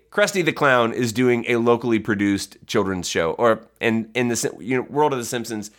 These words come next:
it's probably nationally produced, but, uh, whatever. This is like a, a children's program. <sighs> Okay.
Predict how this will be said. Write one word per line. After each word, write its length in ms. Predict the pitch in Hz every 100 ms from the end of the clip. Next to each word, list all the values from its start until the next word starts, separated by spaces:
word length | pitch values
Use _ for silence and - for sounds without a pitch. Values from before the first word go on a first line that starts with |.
| _
it's 100 | -
probably 260 | 123 113
nationally 500 | 107 104 104 107 101
produced, 480 | 95 104 101 98 -
but, 180 | 110 - _ _ _ - - _ -
uh, 300 | 120 120 113 - _ _
whatever. 320 | - 135 95 - _ _
This 220 | 127 143
is 220 | 147 123
like 180 | 120 110
a, 200 | 117 107
a 40 | 104
children's 440 | - 110 98 90
program. 500 | - 85 78 73 69 -
<sighs> 40 | _ _ _ _ _ _ _ _ _ 220 233 - - - -
Okay. 420 | 120 170 123 -